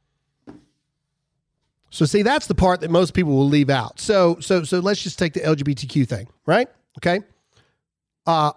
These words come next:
a lot of pastors will dance around it and they're like, "Well, you know, uh, if you know that you're, you're, you're sinning, then if you just, you know, if you pray to God to forgive you of your sins, then, you know, th-, th-, then it's all gonna be okay."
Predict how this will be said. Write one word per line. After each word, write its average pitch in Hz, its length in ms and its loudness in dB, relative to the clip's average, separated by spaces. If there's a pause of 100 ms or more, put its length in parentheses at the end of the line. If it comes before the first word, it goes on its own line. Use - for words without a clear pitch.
a 170 60 2
lot 220 260 2
of 285 80 2
pastors 208 440 0
will 156 140 0
dance 180 300 0
around 185 340 0
it 214 60 0
and 180 100 -6
they're 175 80 2
like, 160 200 0
"Well, 190 360 4
you 175 120 -2
know, 156 380 0
uh, 147 280 -2
if 165 200 -4
you 208 160 0
know 196 320 2
that 175 180 -2
you're, 160 200 -2 (140)
you're, 156 200 -4
you're 143 220 -8
sinning, 165 560 -4 (400)
then 156 340 2
if 156 160 -4
you 175 120 -2
just, 156 300 -2
you 165 140 0
know, 143 160 2
if 139 140 -4
you 185 80 -2
pray 190 300 2
to 190 60 2
God 180 280 2
to 151 80 -6
forgive 160 300 0
you 175 100 4
of 156 80 0
your 156 80 4
sins, 240 600 0 (360)
then, 180 560 0
you 190 160 2
know, 151 180 4
th-, 147 280 -2
th-, 170 180 -2
then 170 140 0
it's 156 160 -4
all 175 160 4
gonna 147 160 0
be 135 160 2
okay." 120 440 -2